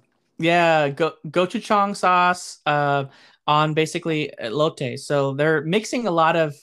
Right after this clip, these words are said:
um, Hispanic foods, Mexican food with, uh, some of these Asian,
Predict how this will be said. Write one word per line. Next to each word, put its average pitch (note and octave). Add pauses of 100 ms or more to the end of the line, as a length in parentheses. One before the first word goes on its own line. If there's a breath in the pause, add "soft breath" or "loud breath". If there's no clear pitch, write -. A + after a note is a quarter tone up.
um, C3+ (680 loud breath)
Hispanic F3
foods, G3
Mexican F3
food F#3
with, D3+
uh, C#3+
some E3
of D#3
these D3
Asian, C#3+